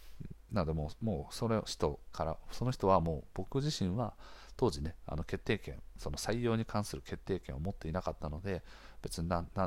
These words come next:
ああだこうだっていうのは言えなかったんですけど、もうその三ヶ月後ぐらいかな、三、四ヶ月後ぐらいには、えっと、もうその職場からね、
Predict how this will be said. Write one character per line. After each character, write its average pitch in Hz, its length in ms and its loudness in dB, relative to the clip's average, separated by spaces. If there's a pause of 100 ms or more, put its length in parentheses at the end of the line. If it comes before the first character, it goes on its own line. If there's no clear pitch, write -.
あ 101 120 4
あ 92 40 4
だ 85 100 2
こ 78 140 -2
う - 20 0
だ 71 40 -4
っ - 40 -8
て - 140 -12
い - 20 -8
う 67 40 -8
の - 40 -8
は - 60 -6
言 95 80 -2
え 104 60 2
な 107 80 2
か 87 100 4
っ 82 100 0
た - 80 -4
ん 64 60 -6
で 67 80 -8
す - 100 -10
け - 80 -10
ど、 110 280 2 (360)
も - 60 -2
う 104 40 -2
そ - 140 -2
の 113 160 0
三 127 480 -2
ヶ 117 180 0
月 120 300 -2
後 110 460 6
ぐ 107 80 4
ら 78 80 4
い 64 60 -6
か - 100 -8
な、 98 60 -4
三、 107 260 0
四 117 220 4
ヶ - 140 -2
月 104 260 0
後 98 160 6
ぐ 101 80 4
ら 78 120 2
い 80 60 0
に 85 100 0
は、 117 200 2 (400)
え 80 100 0
っ 78 40 -2
と、 - 120 -2
も 73 120 0
う - 20 -4
そ - 140 2
の 67 180 2 (440)
職 - 280 0
場 82 100 4
か 78 100 -4
ら 73 120 0
ね、 107 160 0